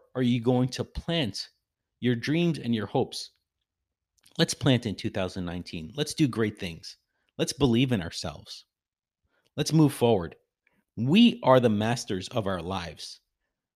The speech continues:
Not the controllers, the masters of our lives. And that means what we do, how we react. What's your path in two thousand and nineteen? Can you be one with your path?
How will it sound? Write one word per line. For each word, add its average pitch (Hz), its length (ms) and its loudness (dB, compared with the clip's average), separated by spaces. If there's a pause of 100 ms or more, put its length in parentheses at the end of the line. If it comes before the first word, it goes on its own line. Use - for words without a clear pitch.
(140)
Not 196 240 -2
the 370 60 4
controllers, 180 680 6
the 120 120 4
masters 120 580 0
of - 280 -2
our 214 320 6
lives. 95 560 -2 (380)
And 139 80 0
that 202 140 2
means 185 240 2
what 143 160 4
we 156 180 2
do, 120 440 4 (600)
how 196 260 2
we 185 200 4
react. 127 680 0 (420)
What's 110 440 -2
your 123 180 2
path - 480 0
in 113 80 -6
two 104 180 -4
thousand 90 380 -6
and 85 100 -6
nineteen? 82 540 -10 (380)
Can 175 180 0
you 202 100 4
be 156 200 0
one 131 260 2
with 120 180 -2
your 95 120 0
path? 82 380 -10